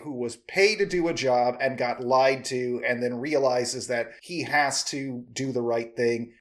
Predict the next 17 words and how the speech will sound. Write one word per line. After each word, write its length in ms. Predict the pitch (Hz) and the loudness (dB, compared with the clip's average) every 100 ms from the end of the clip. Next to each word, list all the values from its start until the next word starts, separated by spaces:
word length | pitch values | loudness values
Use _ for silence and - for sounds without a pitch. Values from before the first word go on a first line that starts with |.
| _ _ | _ _
I 80 | - | 0
mean, 200 | 226 226 - | 0 0 2
fuck, 200 | 247 - | 2 4
that's 180 | 233 233 | 2 4
The 80 | 233 | 4
Mandalorian 840 | 170 196 180 147 160 208 104 101 | 6 6 6 6 6 4 2 0
right 300 | 110 117 - | 0 -2 -2
there. 340 | 120 170 98 - - | 4 4 4 0 0
It, 160 | 180 190 | 4 4
it's 200 | 190 185 | 4 2
an 100 | 185 - | 0 4
old-ass 640 | 165 196 196 151 156 165 - | 8 8 8 6 6 6 2
story, 600 | - 165 208 123 113 117 | 2 2 4 2 0 2
but 180 | 139 | 2
it 140 | 165 - | 2 0
always 480 | 135 139 156 160 160 | 0 0 0 -2 -4
works 540 | 135 160 202 127 - | 0 2 2 0 -6